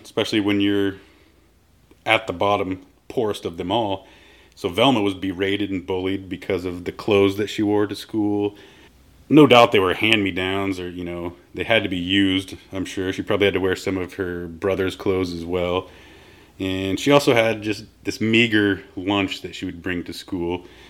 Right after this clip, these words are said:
Usually it was one small piece of bread, and if she was lucky, she would get a little tiny piece of meat to try to put together some sort of half-assed sandwich. And so, um,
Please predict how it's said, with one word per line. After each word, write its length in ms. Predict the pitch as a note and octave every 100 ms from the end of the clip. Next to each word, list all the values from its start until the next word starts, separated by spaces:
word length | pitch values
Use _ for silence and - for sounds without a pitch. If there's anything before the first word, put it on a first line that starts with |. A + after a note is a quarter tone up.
| -
Usually 680 | G2+ C#3 A#2+ A#2+ A2+ A#2 -
it 140 | G#2+ G2+
was 380 | G2+ G2 F#2+ -
one 320 | F2 G#2 G#2+
small 360 | G2+ - G#2 G#2
piece 220 | A#2 -
of 140 | C3
bread, 380 | A2 G#2 G2+ G2+
and 120 | G2+
if 80 | G2+
she 120 | -
was 180 | G2 E2
lucky, 580 | F2+ A#2 C#3 - F#2+ F#2+ - - - - -
she 120 | -
would 120 | G#2+ G2+
get 100 | G2
a 60 |
little 260 | G2+ F#2+ - - -
tiny 340 | - A2 G2+
piece 300 | F#2+ A2+ G2
of 120 | F2+ F2
meat 400 | F#2+ F#2+ G2 -
to 340 | G2 F2 F2 - _ _ _ -
try 200 | E3+ G3+
to 80 |
put 200 | - C#3
together 260 | - A#2+ A2+
some 220 | - A#2
sort 220 | G#2 G#2+
of 80 | F#2
half-assed 640 | G#2+ G#2 - G2+ G2 -
sandwich. 760 | - - A2 A#2 F2 E2+ - - _ _ _ _ _ _ _ -
And 100 | E2+
so, 520 | - F#2+ F2+ F2+ F2
um, 180 | F2+